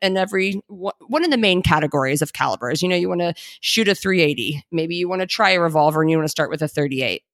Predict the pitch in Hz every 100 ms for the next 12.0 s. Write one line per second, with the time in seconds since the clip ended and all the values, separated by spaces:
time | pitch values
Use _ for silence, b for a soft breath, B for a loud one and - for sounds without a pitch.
0 | _ 170 170 170 170 180 180 175 156 151
1 | 151 160 165 170 170 170 170 - 214 190
2 | 165 156 151 165 170 180 - 196 196 202
3 | 220 190 160 147 B B B - 196 190
4 | 175 165 196 240 240 - 190 233 277 349
5 | 330 - 220 202 247 240 - - 233 240
6 | 208 175 175 175 170 b b b _ _
7 | - - _ - 214 240 - 220 226 233
8 | 202 190 208 233 214 233 180 196 202 190
9 | 190 202 208 180 175 165 - 190 247 202
10 | 160 147 156 185 180 196 190 196 180 -
11 | 190 202 - - 180 175 175 170 165 185